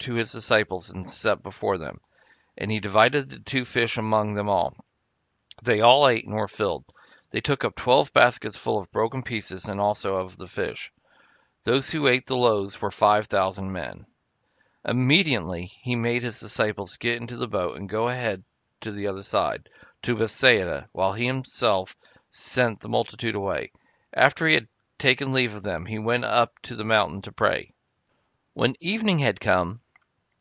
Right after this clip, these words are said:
the boat was in the middle of the sea, and he was alone on the land. Seeing them distressed and rowing, for the wind was contrary to them,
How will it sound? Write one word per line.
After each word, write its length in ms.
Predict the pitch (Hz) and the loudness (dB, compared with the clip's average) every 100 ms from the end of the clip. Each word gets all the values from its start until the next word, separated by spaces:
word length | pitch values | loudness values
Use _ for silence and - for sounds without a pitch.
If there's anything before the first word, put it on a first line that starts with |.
| - 117 | -16 -6
the 120 | 117 | 0
boat 340 | 123 143 156 _ _ - | 4 4 2 _ _ -6
was 260 | 120 117 | -6 -4
in 220 | 123 123 117 | -6 -4 -2
the 60 | |
middle 280 | 113 120 123 | 0 0 0
of 100 | 117 | -2
the 60 | 110 | -4
sea, 380 | - 110 90 | -2 -2 -2
and 120 | 87 107 | -4 -4
he 160 | 123 | -4
was 200 | 120 107 | -4 -4
alone 380 | 104 107 113 107 | -2 0 0 2
on 160 | 101 98 | -2 -2
the 60 | |
land. 400 | 98 95 71 58 _ _ _ _ _ | -4 -4 -6 -10 _ _ _ _ _
Seeing 340 | - 156 180 | -2 2 2
them 140 | 170 151 | 2 2
distressed 540 | 135 - 135 123 - | -2 0 4 4 2
and 140 | 113 113 | -2 2
rowing, 360 | 117 104 98 | 2 2 -2
for 140 | - 95 | -6 -8
the 100 | 101 | -4
wind 380 | 120 123 117 | -4 -4 -4
was 180 | 98 101 | -6 -8
contrary 500 | - 120 110 104 90 | 0 0 2 0 -2
to 100 | - | -4
them, 280 | 87 76 78 | -6 -6 -8